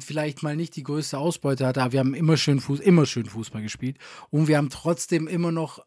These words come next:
ab und an mal was gewonnen. Also klar, dann gab's mal so eine neun Jahres Durchstrecke, aber in der Zeit hat man, äh, ein, ein Stadion aufgebaut.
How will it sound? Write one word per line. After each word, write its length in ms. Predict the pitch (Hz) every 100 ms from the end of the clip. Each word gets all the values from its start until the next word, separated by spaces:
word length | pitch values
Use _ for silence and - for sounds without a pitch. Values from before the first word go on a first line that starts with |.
| _
ab 180 | - 165
und 160 | 160 165
an 100 | 165
mal 200 | 156 151
was 160 | 139
gewonnen. 400 | - 127 151 117 - - -
Also 220 | 135 131
klar, 240 | 127 156 160
dann 100 | 139
gab's 240 | 143 135
mal 140 | 139
so 80 | 127
eine 160 | 135 131
neun 160 | 135 135
Jahres 380 | 139 139 127
Durchstrecke, 600 | - 143 151 - 160 170 170 - - -
aber 180 | 131
in 100 | 139
der 160 | 135 143
Zeit 180 | - 139
hat 160 | 135
man, 240 | 135 131 131
äh, 380 | - 143 131 127
ein, 400 | 147 127 123 123
ein 440 | - 120 113 113 117
Stadion 460 | - 131 170 147
aufgebaut. 600 | 113 107 104 101 113 107